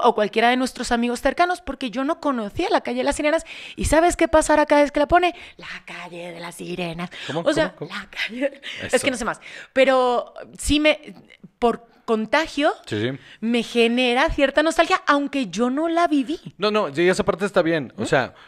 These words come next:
Speaker 2: lo, lo, lo que me, lo que no entiendo
Speaker 1: Es
Speaker 2: es
Speaker 1: que vayan a verlo.
Speaker 2: Ajá.
Speaker 1: Ah, pero ¿qué tal cada vez que estrenan una de Star Wars?
Speaker 2: No, espérame, espérame, espérame,
Speaker 1: No,
Speaker 2: espérame.
Speaker 1: espérate, no, la
Speaker 2: Ahí
Speaker 1: nostalgia
Speaker 2: no,
Speaker 1: es la nostalgia.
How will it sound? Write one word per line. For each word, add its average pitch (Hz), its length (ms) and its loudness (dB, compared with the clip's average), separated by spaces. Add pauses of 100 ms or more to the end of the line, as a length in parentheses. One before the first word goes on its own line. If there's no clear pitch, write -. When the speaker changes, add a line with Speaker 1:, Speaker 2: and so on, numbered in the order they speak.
(160)
Speaker 2:
lo, 131 260 -4
lo, 127 260 -2
lo 127 220 -2
que 131 100 -2
me, 123 180 -6
lo 120 260 -4
que 123 80 -8
no 120 160 -4
entiendo 170 600 -6 (160)
Speaker 1:
Es 202 160 -2
Speaker 2:
es - 60 -6
Speaker 1:
que 208 120 2
vayan 196 280 -2
a 180 80 -6
verlo. 170 300 -10 (240)
Speaker 2:
Ajá. 135 500 -2 (180)
Speaker 1:
Ah, 220 400 -2
pero 214 300 2
¿qué 349 180 2
tal 349 300 4
cada 320 220 4
vez 294 180 2
que 294 80 -4
estrenan 269 420 -2
una 262 160 0
de 247 60 0
Star 202 260 -4
Wars? 165 340 -10 (680)
Speaker 2:
No, 110 60 -10
espérame, 107 280 -2
espérame, 85 280 -6
espérame, - 260 -10
Speaker 1:
No, 226 400 6
Speaker 2:
espérame. 208 60 2 (120)
Speaker 1:
espérate, 220 440 4
no, 226 180 4
la 214 100 6
Speaker 2:
Ahí 220 40 4
Speaker 1:
nostalgia 269 300 4
Speaker 2:
no, 370 60 6
Speaker 1:
es 370 60 -2
la 415 100 4
nostalgia. - 520 -2